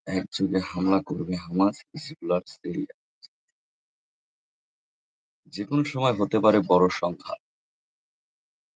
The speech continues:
মিডল ক্যাস্ট কনফ্লিক্ট, দীপ্ত টিভি। আন্তর্জাতিক গণমাধ্যম টেলিভিশন গুলোতে প্রচার হচ্ছে একের পর এক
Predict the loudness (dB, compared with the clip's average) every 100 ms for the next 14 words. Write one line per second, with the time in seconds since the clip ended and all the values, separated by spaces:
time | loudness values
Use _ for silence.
0 | _ _ -10 -6 -4 -4 0 0 0 -6
1 | -12 -10 -2 0 0 -4 _ _ _ _
2 | _ _ _ _ _ _ -14 -10 -12 -14
3 | -20 -20 _ _ -10 -6 -4 -4 -6 -6
4 | -6 -14 _ _ _ _ _ _ _ _
5 | _ _ -8 -6 -2 -2 2 4 6 6
6 | 4 0 -4 0 0 2 -2 -6 -12 _
7 | -14 -14 -20 -10 -8 -8 _ -12 -8 -6
8 | -6 -8 -20 -20 -10 -4 -2 0 -2